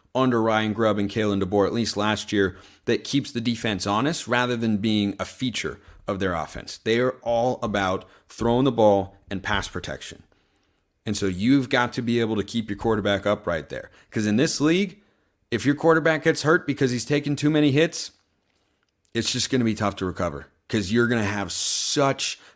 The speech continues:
a gap at quarterback, most likely, in terms of talent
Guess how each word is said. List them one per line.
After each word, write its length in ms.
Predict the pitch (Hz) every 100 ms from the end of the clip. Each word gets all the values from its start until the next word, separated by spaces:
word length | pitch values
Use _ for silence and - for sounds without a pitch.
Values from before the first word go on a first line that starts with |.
| _
a 100 | 107
gap 560 | 90 92 110 104 78 - _ _ _ _ -
at 160 | 110
quarterback, 580 | - 131 107 98 92 -
most 240 | 101 92 95
likely, 400 | 90 90 87 - _ _ _ 113
in 80 | 107
terms 240 | 113 104
of 100 | 85
talent 440 | - 104 135 190